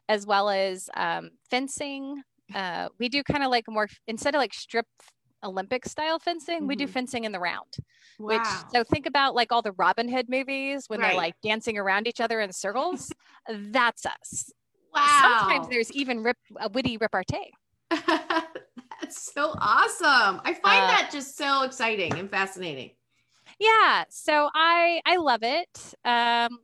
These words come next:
Speaker 1: I've been doing it for twenty something years. So you kinda,
Speaker 2: Yeah.
Speaker 1: kinda have to, to keep a hobby for that long.
Speaker 2: Right, right, right.
Speaker 1: Um, yeah,
Speaker 2: Wow.
Speaker 1: and,
Speaker 2: So that's
Speaker 1: uh,
Speaker 2: been your source, like you just said. I didn't realize that all of that is really,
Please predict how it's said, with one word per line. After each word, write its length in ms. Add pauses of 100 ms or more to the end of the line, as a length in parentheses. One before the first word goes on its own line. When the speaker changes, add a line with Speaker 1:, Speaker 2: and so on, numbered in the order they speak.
Speaker 1:
I've 120
been 200
doing 260
it 120
for 160
twenty 320
something 360
years. 340
So 440 (140)
you 140
kinda, 240
Speaker 2:
Yeah. 160
Speaker 1:
kinda 240
have 300
to, 220
to 80
keep 200
a 60
hobby 240
for 140
that 180
long. 280
Speaker 2:
Right, 420 (120)
right, 380
right. 260
Speaker 1:
Um, 540 (920)
yeah, 520
Speaker 2:
Wow. 140
Speaker 1:
and, 460
Speaker 2:
So 260
that's 280
Speaker 1:
uh, 60
Speaker 2:
been 180
your 140
source, 500
like 120
you 100
just 220
said. 220
I 80
didn't 360
realize 520
that 260
all 280
of 60
that 300
is 140
really, 520